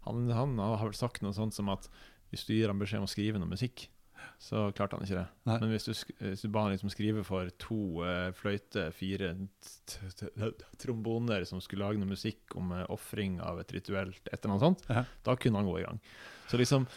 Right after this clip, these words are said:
Speaker 1: bare han hadde noen rammer, et utgangspunkt.
Speaker 2: Men det der er kult, fordi at det du egentlig gjorde nå, dette er jo det som nå for tida populært blir kalt en prompt.
Speaker 1: Ja.
Speaker 2: Ikke sant? Fordi, eh, der man må være kreativ,
Speaker 1: Ja.
Speaker 2: eh, og nytenkende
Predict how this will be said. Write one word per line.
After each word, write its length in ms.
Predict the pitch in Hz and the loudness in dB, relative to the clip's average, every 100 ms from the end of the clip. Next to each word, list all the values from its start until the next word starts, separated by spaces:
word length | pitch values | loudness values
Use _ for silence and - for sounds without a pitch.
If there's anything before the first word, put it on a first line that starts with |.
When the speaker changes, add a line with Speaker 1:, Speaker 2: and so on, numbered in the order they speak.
| - | 2
Speaker 1:
bare 180 | - 135 | 8 8
han 80 | 123 143 | 8 4
hadde 260 | 147 156 139 | 4 4 6
noen 180 | 110 113 | 6 6
rammer, 420 | 117 127 147 104 - - - | 4 4 6 6 2 -16 -8
et 60 | 127 | -6
utgangspunkt. 420 | 127 147 123 98 - | -2 0 0 0 4
Speaker 2:
Men 140 | 143 | 4
det 140 | 139 127 | 6 2
der 280 | 104 156 - | 2 2 2
er 180 | - 208 | 2 2
kult, 320 | - 165 156 - | 4 4 4 0
fordi 220 | - 175 | 0 0
at 160 | 165 | 2
det 220 | 139 156 143 | 4 6 6
du 140 | 143 | 2
egentlig 580 | 156 123 117 131 127 131 | 2 0 2 2 4 6
gjorde 220 | 117 110 | 6 6
nå, 220 | 123 226 - | 4 4 2
dette 200 | 135 147 | 2 4
er 160 | 170 143 | 4 4
jo 80 | 127 | 0
det 100 | 120 | 0
som 220 | 143 131 | 2 2
nå 200 | 120 110 | 2 0
for 80 | - | -2
tida 240 | 107 139 156 | 0 0 0
populært 380 | 127 - 107 | -2 -2 -2
blir 100 | - 117 | -2 -2
kalt 280 | 107 107 | -2 0
en 100 | 113 113 | 0 2
prompt. 520 | - 202 - - - - - - | 4 4 2 -4 -12 -12 -18 4
Speaker 1:
Ja. 120 | 143 208 - - - | 6 6 2 -4 2
Speaker 2:
Ikke 120 | 135 | 4
sant? 160 | 175 151 | 4 4
Fordi, 300 | 147 143 143 | 4 4 4
eh, 720 | 143 143 156 151 147 156 131 | 4 2 0 -2 -4 -2 6
der 180 | 123 123 | 8 10
man 160 | 131 | 10
må 400 | 127 113 101 98 | 10 10 10 8
være 260 | 101 107 107 | 6 4 2
kreativ, 460 | 107 110 104 190 202 - | 2 4 6 4 2 -4
Speaker 1:
Ja. 280 | 175 123 120 | -6 0 4
Speaker 2:
eh, 320 | 123 123 120 120 | 4 2 -2 2
og 200 | 143 127 | 4 6
nytenkende 680 | 131 - 117 104 123 127 | 6 6 2 2 2 4